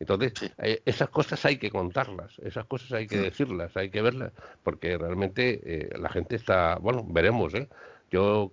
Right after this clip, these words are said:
Speaker 1: estoy convencido que cuando pase esto del covid físicamente, después vendrán los problemas,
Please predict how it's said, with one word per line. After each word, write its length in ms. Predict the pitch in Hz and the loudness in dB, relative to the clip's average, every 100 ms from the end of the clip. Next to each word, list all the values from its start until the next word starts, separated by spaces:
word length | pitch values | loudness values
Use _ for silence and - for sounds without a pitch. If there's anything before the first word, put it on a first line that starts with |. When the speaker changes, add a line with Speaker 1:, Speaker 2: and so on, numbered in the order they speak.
| - | -10
Speaker 1:
estoy 240 | - 95 | -6 -4
convencido 540 | 92 98 98 85 104 113 | 0 2 2 0 -2 -2
que 100 | 120 | 0
cuando 280 | 95 85 78 | 0 0 2
pase 260 | 92 - | 0 0
esto 220 | 87 - | -2 0
del 160 | 95 90 | -2 0
covid 260 | 110 98 87 | 0 0 -2
físicamente, 760 | 90 - 92 98 95 92 120 - - - | -6 -4 0 2 2 0 -4 -6 -16 -4
después 260 | - - 87 | -2 2 2
vendrán 320 | 92 90 95 | 2 0 0
los 120 | 92 | -2
problemas, 680 | 85 80 90 85 85 82 | 0 0 2 2 2 0